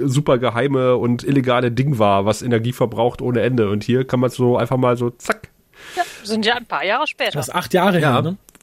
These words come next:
Speaker 1: Mensch, wie sich
Speaker 3: Ja,
Speaker 1: die Technik
Speaker 3: also,
Speaker 1: weiterentwickelt in
Speaker 3: da-,
Speaker 1: acht
Speaker 3: da
Speaker 1: Jahren,
Speaker 3: kommt
Speaker 1: ne? Ist irre.
Speaker 2: Ja, guck doch mal bei uns.
Speaker 3: Das
Speaker 1: Ja,
Speaker 3: finde
Speaker 1: ja.
Speaker 3: ich, echt? Vor acht Jahren? Hm.
Speaker 1: Guck dir den Samsung S vier an, Raphael.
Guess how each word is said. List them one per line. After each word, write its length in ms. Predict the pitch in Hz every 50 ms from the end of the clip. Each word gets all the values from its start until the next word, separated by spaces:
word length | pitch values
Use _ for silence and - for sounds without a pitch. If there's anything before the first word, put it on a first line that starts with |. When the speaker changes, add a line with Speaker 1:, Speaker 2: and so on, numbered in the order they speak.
| _ _ _ _ _
Speaker 1:
Mensch, 240 | - 120 139 139 -
wie 80 | - 135
sich 80 | 131 143
Speaker 3:
Ja, 120 | 160 165
Speaker 1:
die 60 | 143
Technik 260 | 151 151 143 - 170 139
Speaker 3:
also, 60 | 135
Speaker 1:
weiterentwickelt 580 | 143 143 151 156 123 123 139 135 - 139 117
in 80 | 123 117
Speaker 3:
da-, 60 | 110 -
Speaker 1:
acht 140 | 127 -
Speaker 3:
da 40 | 139
Speaker 1:
Jahren, 240 | 143 147 135 123 113
Speaker 3:
kommt 100 | 104 117
Speaker 1:
ne? 40 | 139
Ist 80 | 131 -
irre. 300 | 104 120 117 107 101 - _ _ _ _ _ _ _ -
Speaker 2:
Ja, 200 | 277 240 185 175 _
guck 220 | - - 240 - -
doch 100 | 208 -
mal 100 | 170 170
bei 100 | 175 180
uns. 320 | - - 294 254 - -
Speaker 3:
Das 220 | 190 139 156 143 -
Speaker 1:
Ja, 80 | 127
Speaker 3:
finde 160 | 190 - -
Speaker 1:
ja. 60 | 170 170
Speaker 3:
ich, 200 | - - - - - _ _ _ _ - - _ -
echt? 280 | 180 170 202 - - -
Vor 160 | - - 135 135
acht 100 | 120 -
Jahren? 280 | 131 131 196 247 285 _ -
Hm. 220 | - 147 143 135 117 - _ _ _ _ _ _ _ _ _ _ _ _ _ _ _ _ _ _ _ _
Speaker 1:
Guck 180 | - - 175 -
dir 100 | - 170
den 120 | 151 131 123
Samsung 340 | 139 143 151 139 147 147 131
S 180 | 135 127 -
vier 240 | - - 151 143 -
an, 140 | 107 110 107
Raphael. 480 | 104 101 98 107 - 92 107 117 123